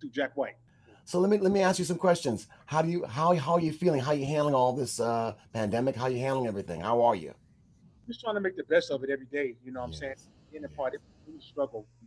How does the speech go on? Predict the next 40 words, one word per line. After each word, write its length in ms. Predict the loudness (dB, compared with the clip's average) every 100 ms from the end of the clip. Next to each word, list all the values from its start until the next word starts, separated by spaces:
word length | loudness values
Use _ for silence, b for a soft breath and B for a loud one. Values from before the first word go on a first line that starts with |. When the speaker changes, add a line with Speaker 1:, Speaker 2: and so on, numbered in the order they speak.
| _ -10
Speaker 1:
mentally. 520 | 0 0 0 -6 -8
You 140 | -6 -4
know 60 | -4
what 40 |
I'm 60 | -6
saying? 320 | -6 -4 -6
Because 300 | -6 -8 -6
Speaker 2:
Yes. 40 |
Speaker 1:
like, 180 | -4 -6 -8 _ _ _ _ -4
I 40 |
was 140 | -2 2
actually 320 | 0 0 -8
on, 300 | -6 -4 -4 -4
on 220 | -4 -4
a, 20 |
on, 280 | -4 -6 -10 -10 -10
on 120 | -10
a 40 |
tour 220 | -6 -4
one 160 | -2 -4
with 100 | -6
Pee 100 | -6
Wee 140 | 0 0
Ellis. 340 | 0 -4 -10 _ _ _
You 40 | -8
familiar 180 | -4 -4
with 100 | -4
Pee 140 | -8
Wee 120 | -6
Ellis? 340 | -6 -6 -12 -18 _ _
Speaker 2:
Right. 180 | -20 -20 _ _ _ _ _ _ _
Speaker 1:
Yeah, 100 | -12 -8
Pee 120 | -4
Wee 120 | 0
Ellis, 220 | 0 0
he 80 | -6
played 260 | -4 -2 -2
with 120 | -2
James 240 | 0 0
Brown. 300 | 0 -2 -2